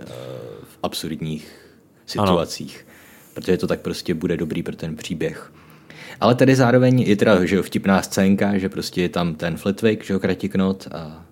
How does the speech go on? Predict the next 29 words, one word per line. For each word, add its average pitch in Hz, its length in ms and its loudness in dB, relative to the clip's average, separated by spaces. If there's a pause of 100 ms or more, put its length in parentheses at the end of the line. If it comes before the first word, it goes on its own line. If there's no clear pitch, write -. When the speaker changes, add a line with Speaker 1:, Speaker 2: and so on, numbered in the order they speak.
Speaker 2:
Mhm. 117 340 0 (1080)
Speaker 1:
a 92 60 -2
Malfoy 90 380 2
chce - 160 -2
napráskat 85 680 0
a 87 60 -2
on 85 120 -2
mí-, 82 240 -6
a 90 100 -4
místo 85 300 -4
toho 82 300 -6
on 80 140 -6
jako 78 260 -8
řekne, 98 240 4
„Jo, 151 100 8
jo, 143 180 8
já 113 140 8
o 90 40 2
Speaker 2:
Aha. 98 100 0
Speaker 1:
tom 107 120 6
vím.“ 87 200 2 (400)
A - 80 0
tady 151 160 8
píše, - 260 -8
tady, 131 360 0 (200)
eh, 95 40 4
říká 95 300 0
Flitwick, 92 640 -2
eh, - 500 -20